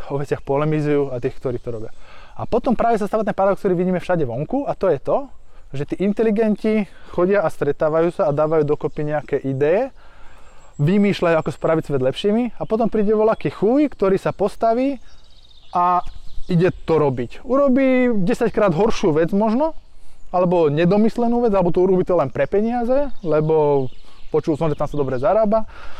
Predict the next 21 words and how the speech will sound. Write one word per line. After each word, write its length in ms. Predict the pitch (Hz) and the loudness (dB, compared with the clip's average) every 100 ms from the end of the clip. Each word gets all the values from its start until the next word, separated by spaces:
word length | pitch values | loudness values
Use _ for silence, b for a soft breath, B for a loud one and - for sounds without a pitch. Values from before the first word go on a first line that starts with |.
| B B B - | B B B -12
A 160 | - - | -6 -2
proste 240 | 240 - | 0 2
nerozmýšľa 560 | 262 320 269 269 254 262 | 2 4 2 2 2 2
nad 80 | 254 | 0
tým 160 | 247 | 0
tristo 320 | 233 240 - 156 | 0 0 0 0
hodín, 240 | 208 220 | 2 2
ani 240 | 220 185 | 2 2
prezentáciu 400 | 175 185 185 196 | 2 2 0 0
nevie 240 | 196 180 143 | 0 0 0
spraviť, 640 | 147 160 247 - - - | 0 0 -2 -4 -6 -4
ale 160 | 151 156 | 0 2
ide, 320 | 285 302 269 | 2 2 2
urobí, 480 | 160 185 240 294 294 B B B B | 2 4 4 4 2 B B B B
robí, 560 | 143 233 247 247 254 214 | 2 4 4 4 2 0
funguje, 640 | - 233 254 226 233 214 196 | -2 2 4 4 4 4 2
zarába, 560 | 180 220 220 202 190 | 2 2 2 2 2
podniká, 800 | - 214 190 208 - 196 190 190 | 2 2 4 2 2 2 2 2
má 80 | 160 | 0
peniaze, 560 | - 240 220 220 202 208 | 2 2 4 4 2 2
pritiahne 400 | 196 - 185 | 2 2 0